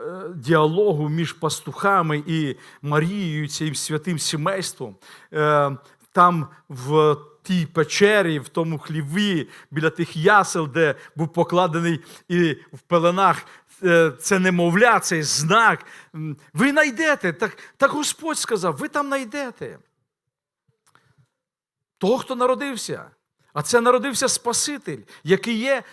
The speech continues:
Христос Господь. Народився Спаситель, який є Христос Господь. Як Він народився? Як Бог?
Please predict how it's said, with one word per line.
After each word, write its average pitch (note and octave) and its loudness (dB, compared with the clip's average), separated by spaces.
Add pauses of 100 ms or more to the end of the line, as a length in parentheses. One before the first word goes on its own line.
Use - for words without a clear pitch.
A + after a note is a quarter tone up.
Христос A#3+ 0
Господь. G3 -2 (280)
Народився C4+ 6
Спаситель, B3 2
який A3+ 4
є A#3 2 (680)
Христос C4 4
Господь. B3 2
Як C#4 10
Він B3 2
народився? G#3 4 (300)
Як E3+ 8
Бог? C4 4